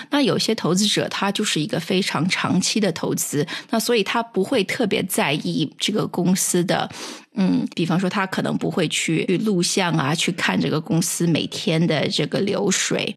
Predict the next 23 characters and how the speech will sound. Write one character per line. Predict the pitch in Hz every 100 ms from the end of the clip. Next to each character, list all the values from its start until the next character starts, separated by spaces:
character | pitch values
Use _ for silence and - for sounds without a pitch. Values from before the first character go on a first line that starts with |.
| _
因 | 269 285
为 | 208 185
呢， | 196 185
他 | - 214
可 | 214 -
能 | - 190
会 | 214 185
对 | 240 190
一 |
个 | 175
公 | 185 185
司 | 202 -
做 | 185 214 180
非 | -
常 | 247 - 196
长 | - - - 170 233
时 | - 190
间 | 190
的 | 185
一 | 156
个 | 165
调 | 190 175
查， | 165 - 151